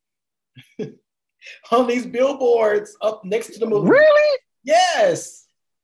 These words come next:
Speaker 1: They, 'cause
Speaker 2: Oh my God.
Speaker 1: if you got a thousand dollars, you can buy a billboard and you can promote whatever. So a lot of times people promote their little movies that will be on Amazon. And you, I will see it and I'm like, "You know what? Let's take a look." And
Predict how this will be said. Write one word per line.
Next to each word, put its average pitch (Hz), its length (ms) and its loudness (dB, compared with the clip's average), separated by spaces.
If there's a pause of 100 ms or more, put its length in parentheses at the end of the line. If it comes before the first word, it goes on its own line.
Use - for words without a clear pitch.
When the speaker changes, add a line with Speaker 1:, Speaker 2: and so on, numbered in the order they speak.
(300)
Speaker 1:
They, 247 480 -2
'cause 254 120 -2
Speaker 2:
Oh 170 220 -4
my 127 240 -6
God. 113 400 -8
Speaker 1:
if - 120 -4
you 302 120 -2
got 254 280 2
a - 40 -10
thousand 240 380 -2
dollars, 240 440 -2
you 262 120 -6
can 233 140 -6
buy 226 220 -2
a 185 100 -2
billboard 170 760 -4 (760)
and 180 200 -8
you 277 100 -4
can 208 240 -8
promote 190 540 -6
whatever. 214 340 -6
So 170 180 -8
a 170 40 -4
lot 185 180 -2
of 220 80 -8
times 196 140 -10
people - 240 -20
promote 160 420 -8
their 165 100 -6
little 160 220 -4
movies 147 380 -6
that 139 160 -14
will 135 100 -12
be 143 220 -8
on 131 240 -14
Amazon. 151 400 -18 (640)
And 156 180 -10
you, - 80 -12
I 175 140 -6
will 190 160 -8
see 170 340 -8
it 185 40 -8
and 208 100 -12
I'm 202 60 -10
like, 208 160 -10
"You 233 60 -14
know 247 80 -2
what? 226 200 -4
Let's 226 140 -10
take 220 120 -14
a 208 60 -10
look." 123 340 -12 (1800)
And 185 340 -4